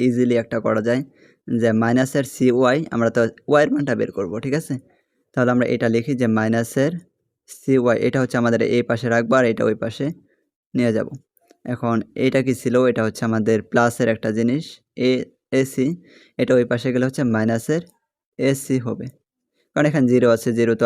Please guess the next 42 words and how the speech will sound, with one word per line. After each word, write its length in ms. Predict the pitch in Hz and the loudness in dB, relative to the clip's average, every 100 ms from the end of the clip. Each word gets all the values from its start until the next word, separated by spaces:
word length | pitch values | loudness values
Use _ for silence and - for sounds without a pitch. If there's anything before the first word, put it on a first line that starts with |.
| 113 | 2
আর 100 | 110 | 2
প্লাস 300 | - 113 - | 0 -2 0
মাইনাস 240 | 117 110 - | -4 -4 -4
করলে 160 | 113 107 | -4 -2
তো 80 | 110 | -2
যা 200 | 113 107 | 0 0
থাকবে 260 | 113 110 107 | -4 -6 -8
তাই, 180 | - 131 _ - | -10 -12 _ -8
মানে 180 | 113 117 | -4 -4
এসিটাই 300 | - 110 107 | -4 -4 -4
থাকবে, 300 | 113 113 127 | -4 -2 0
জিরোর 200 | 120 113 107 | 2 0 -4
তা-, 220 | 98 123 | -12 -8
কোনো 160 | 123 117 | -4 -2
দাম 160 | 107 107 92 | -2 -4 -8
নাই। 100 | - _ _ _ _ _ _ | -12 _ _ _ _ _ _
এরপর 240 | 131 123 135 | -2 0 2
আমরা 120 | 131 127 | 4 2
এখানেও 220 | 127 135 131 | 2 2 2
মাইনাস 220 | 131 135 | 2 0
আছে, 180 | 143 156 | -2 -2
এখানেও 240 | 139 120 117 | -2 0 0
মাইনাস 260 | 113 120 - | 0 -2 -6
আছে, 160 | 120 143 | -4 -2
আমরা 140 | 123 | 0
মাইনাসটা 420 | 113 117 117 - 113 | 0 0 -2 -4 -2
বাদ 160 | 113 113 | 0 0
দিতে 160 | 117 117 | -2 -2
পারি। 180 | 120 127 170 _ _ _ - | -2 -2 -6 _ _ _ -8
তাহলে 240 | 120 117 117 | -2 -2 -2
সিওয়াই 320 | - 127 131 175 - _ _ _ _ _ _ _ _ _ _ _ _ _ _ _ _ - 123 117 117 | -2 0 0 -2 -12 _ _ _ _ _ _ _ _ _ _ _ _ _ _ _ _ -6 0 2 0
সমান 220 | 127 113 117 | -2 -2 -2
হচ্ছে 240 | 120 - 139 - - | -6 -6 -6 -6 -4
এসি, 340 | 135 - - - _ _ - | -4 -4 -16 -18 _ _ -4
ঠিক 120 | 143 | -2
আছে? 100 | 147 117 | 0 0
দুই 100 | 123 123 | 0 0
পাশ 100 | 120 | -4
থেকে 140 | 139 143 | -2 0
মাইনাস 320 | 123 113 110 | 2 0 -2
সরাই 240 | 120 113 110 | -2 0 0
দিছি। 200 | 117 | -4